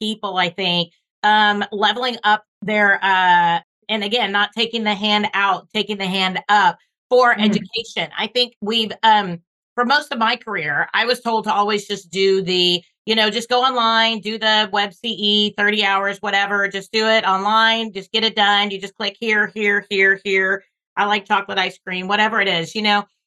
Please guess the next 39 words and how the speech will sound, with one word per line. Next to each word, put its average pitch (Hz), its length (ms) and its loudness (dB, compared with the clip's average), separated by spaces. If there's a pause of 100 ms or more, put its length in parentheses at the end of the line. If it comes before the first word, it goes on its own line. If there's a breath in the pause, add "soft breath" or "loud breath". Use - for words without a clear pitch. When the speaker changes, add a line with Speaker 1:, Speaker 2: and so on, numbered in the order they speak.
(180)
Speaker 1:
kind 240 160 2
of 233 100 2
thing. 233 120 0
Speaker 2:
Uh-huh. 196 140 -8
Speaker 1:
And 247 100 -8
you 285 120 -4
just 294 160 -6
kind 269 220 0
of 254 80 -2
move 254 180 -2
on. 190 360 -2 (400)
But 247 440 0
I 240 260 2 (120)
have - 200 -2
loved 254 280 0
the 254 80 -4
fact 196 340 -2
that 190 240 -4
maybe 214 240 -4
it's 277 140 -8
just 277 140 -10
the 254 80 -4
fact 240 180 -2
that 226 100 0
I'm 208 140 0
running 208 180 -2
with 202 120 -4
different 202 320 -6
people. 170 380 -6
And 185 140 -2
I 196 80 -4
think 196 160 -6
that's 190 140 -10
probably 190 320 0
a 190 40 -4
big - 200 -8
part 185 180 0
of 175 60 -8
it - 180 -10